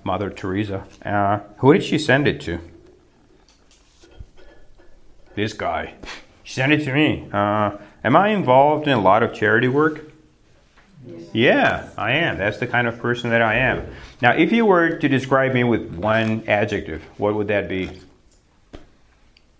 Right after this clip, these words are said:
Speaker 1: Generous. Generous. I'm very generous. Uh, sometimes I'm too generous for my own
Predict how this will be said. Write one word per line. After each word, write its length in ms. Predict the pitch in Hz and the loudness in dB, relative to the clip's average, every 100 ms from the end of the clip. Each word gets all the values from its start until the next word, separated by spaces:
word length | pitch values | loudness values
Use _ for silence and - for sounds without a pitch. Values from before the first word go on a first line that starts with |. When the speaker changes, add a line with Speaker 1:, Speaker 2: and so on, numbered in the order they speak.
| _ - - - _ _ - - - 127 | _ -20 -20 -20 _ _ -20 -20 -18 -10
Speaker 1:
Generous. 600 | 110 117 123 101 95 - | -2 0 2 0 -4 -8
Generous. 120 | - | -2
I'm 200 | 131 135 | 0 2
very 380 | 135 135 127 110 | 4 4 4 0
generous. 600 | 101 107 95 87 - - | -2 -2 -2 -6 -10 -8
Uh, 520 | 101 104 104 104 - - - | -4 -2 0 0 -2 -8 -20
sometimes 800 | - 160 220 196 165 156 160 151 | -2 2 2 2 2 2 0 -4
I'm 320 | 120 113 110 | -4 -2 -4
too 300 | - 127 123 | -2 0 0
generous 720 | 117 110 110 98 92 92 - - _ _ _ _ _ _ _ | 0 0 2 0 -2 -6 -12 -18 _ _ _ _ _ _ _
for 240 | - 107 | -4 -2
my 220 | 104 98 | 0 -2
own 460 | 95 95 95 92 95 | -2 -2 -4 -8 -12